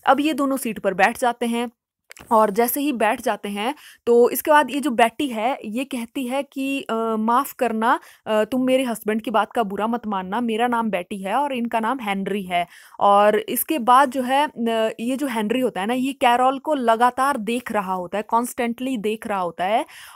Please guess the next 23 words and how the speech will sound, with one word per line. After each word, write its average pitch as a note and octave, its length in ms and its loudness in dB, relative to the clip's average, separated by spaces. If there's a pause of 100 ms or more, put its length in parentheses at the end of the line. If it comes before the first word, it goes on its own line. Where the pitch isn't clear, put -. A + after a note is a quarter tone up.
और G#3 340 6
इसके D#4 240 -2
बाद C#4+ 260 2
यहाँ C4 260 -2
पर, D4 100 4
अ, A#3 300 -4
जो A#3 400 0
एयर B3+ 180 4
होस्टेस G#3 460 -6
है A3 120 -2
वो A#3+ 200 -2
आकर G#3+ 420 -2
के C#4 220 -8
सभी A#3+ 440 -2
की C4 140 -8
सीट A3+ 280 -8
बेल्ट G#3+ 300 0
चेक - 320 -4
करती - 380 -8
है G3+ 200 0
और G#3+ 200 0
देखती A3 380 -8
है A#3 220 0